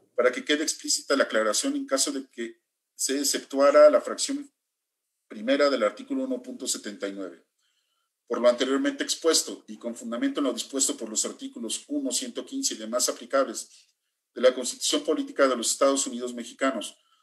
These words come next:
uno, dos, ciento doce, ciento veintidós, ciento veintitrés y demás aplicables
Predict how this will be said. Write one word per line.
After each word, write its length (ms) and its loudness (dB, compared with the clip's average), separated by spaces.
uno, 260 0
dos, 220 2
ciento 320 0
doce, 260 0
ciento 360 -2
veintidós, 420 -6
ciento 260 -6
veintitrés 680 -6
y 80 -10
demás 280 -2
aplicables 640 0